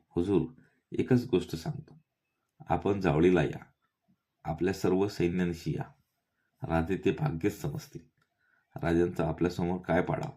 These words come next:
त्यांची ताकद केवढी. मुंगीनं हत्तीशी झुंजतो म्हटलं तर ते जमेल का? आपण राजांना आदिलशाही अवकृपेतून सोडवून घेतलं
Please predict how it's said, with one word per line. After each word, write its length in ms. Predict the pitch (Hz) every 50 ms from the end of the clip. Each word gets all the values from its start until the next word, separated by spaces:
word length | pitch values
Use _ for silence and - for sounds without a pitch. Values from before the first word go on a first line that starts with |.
| _ _ _ _ _ _ _ _ _ _ _ _ _ _ _ -
त्यांची 240 | 80 82 80 - - -
ताकद 220 | 78 78 - 98 98 - -
केवढी. 300 | - 82 80 82 85 80 82 - _ _ _ _ _ _ _ _ _ - 73
मुंगीनं 380 | 87 90 90 87 95 101 101
हत्तीशी 520 | 92 85 82 - - - 95 92 - 104 95
झुंजतो 1120 | - - - 92 87 87 85 82 - _ _ _ _ _ - - 101 104 107 - - - - _ _ _ _ -
म्हटलं 400 | 80 87 82 98 95 87 78 78 - -
तर 120 | 87 85 - -
ते 100 | 92 85
जमेल 360 | 80 90 80 85 87 82 76
का? 120 | - - - - _ _ _ _ _ _ _ _ _ _ _ _ _ _ _ _ _ -
आपण 240 | - - 82 98 101
राजांना 460 | 95 90 85 78 85 85 90 95 95
आदिलशाही 640 | 85 85 82 95 101 95 - 95 87 92 - 123 - _ _ _ _ _ _ -
अवकृपेतून 720 | 92 95 101 - - 101 - - 92 85 - 87 95 98
सोडवून 440 | - - - 78 82 95 107 107 95
घेतलं 280 | 85 80 80 78 -